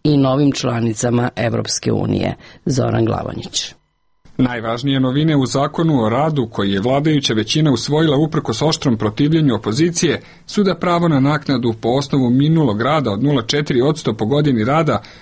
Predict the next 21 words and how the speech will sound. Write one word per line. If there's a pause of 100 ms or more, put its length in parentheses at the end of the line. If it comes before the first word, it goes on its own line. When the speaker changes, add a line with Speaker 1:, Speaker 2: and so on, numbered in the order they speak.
Speaker 2:
važi
kod
aktuelnog
poslodavca, (340)
a
ne
za
sve
godine
staža, (260)
kao
i
da
će
naknada
zbog
otkaza
dobijenog
kao
tehnološki
višak